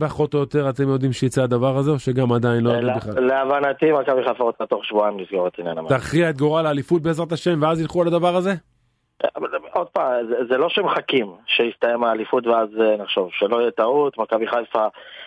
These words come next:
Speaker 2: גל אלברמן, ההנהלה, בעיקר על זה, על העניין הזה. עוד פעם, אני מעריך שאנחנו תוך שבועיים כבר נדע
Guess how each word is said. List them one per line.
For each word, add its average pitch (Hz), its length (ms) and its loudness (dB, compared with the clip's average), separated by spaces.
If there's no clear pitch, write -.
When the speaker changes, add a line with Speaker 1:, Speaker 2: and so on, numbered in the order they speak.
Speaker 2:
גל 117 200 0
אלברמן, 117 640 -2
ההנהלה, 110 760 2
בעיקר 120 580 -2
על 127 200 -2
זה, 151 160 0
על 117 240 0
העניין 120 360 0
הזה. 135 280 2
עוד 156 140 -2
פעם, 131 180 2
אני 123 120 0
מעריך 135 500 0
שאנחנו 127 420 0
תוך 143 240 -4
שבועיים 143 360 -2
כבר 107 200 0
נדע 107 260 -2